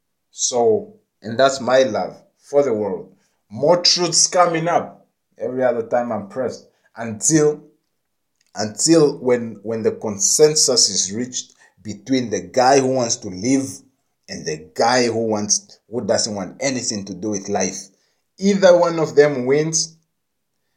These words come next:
it's, it's, it's fine by me, really. It's fine by me, because the one who doesn't want to live actually knows a lot. So the ones, the one who doesn't want to live knows a lot about why he doesn't want to live.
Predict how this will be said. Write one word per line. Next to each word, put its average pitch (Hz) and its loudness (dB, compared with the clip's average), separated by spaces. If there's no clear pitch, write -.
it's, 113 0
it's, 110 -6
it's - -2
fine 131 4
by 101 2
me, 107 -2
really. 98 -6
It's - -16
fine 120 -4
by 92 -2
me, 98 -4
because 104 -4
the 107 0
one 147 -2
who 185 -2
doesn't 175 4
want 160 -2
to 147 -2
live 127 0
actually 127 0
knows 117 -2
a 101 -8
lot. 104 -2
So 135 2
the 123 4
ones, 175 4
the 135 2
one 165 2
who 170 0
doesn't 156 0
want 143 -2
to 131 -6
live 117 -2
knows 160 2
a 127 -4
lot 131 0
about 120 2
why 127 4
he 151 0
doesn't 143 0
want 123 -6
to 120 -8
live. 107 -4